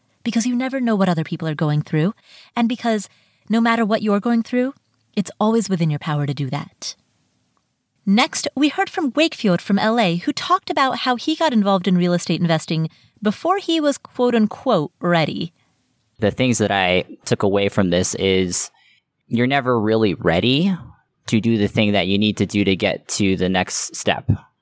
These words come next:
Speaker 1: We're all winging it. We're all never really ready. But the difference is that some of us do it anyway. And if you keep taking the next step, even before you think you're ready,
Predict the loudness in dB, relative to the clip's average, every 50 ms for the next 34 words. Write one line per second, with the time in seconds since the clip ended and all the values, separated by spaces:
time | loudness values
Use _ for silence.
0 | _ _ _ _ _ _ _ -6 -4 -2 -2 -2 0 0 0 2 2 0 0 0
1 | 0 0 0 -2 -2 -4 -8 -10 -6 -2 0 0 2 2 0 0 0 0 2 2
2 | 2 2 2 0 0 0 -2 -4 -6 -2 0 0 2 2 0 0 0 0 -2 -2
3 | -4 -6 -10 -12 _ _ _ _ _ _ _ _ _ _ -2 -2 0 0 0 -2
4 | -2 -4 -2 -6 -4 0 0 0 0 0 -2 -4 -4 0 0 0 2 2 2 2
5 | 0 0 -4 -6 -6 -2 -2 0 0 2 0 0 0 2 0 0 0 -2 -4 -4
6 | -2 -2 -2 -2 0 0 -2 -2 -2 -4 _ _ _ _ _ _ -14 -10 -4 -2
7 | -2 -2 -2 -2 -10 -6 -4 -4 -4 -2 0 2 4 4 4 2 2 0 -2 -6
8 | -6 -6 -2 0 0 0 -2 -4 -8 -4 -2 0 0 2 2 0 -2 -2 0 0
9 | 0 2 2 0 0 0 -2 0 0 0 0 0 0 0 0 0 -2 -4 -6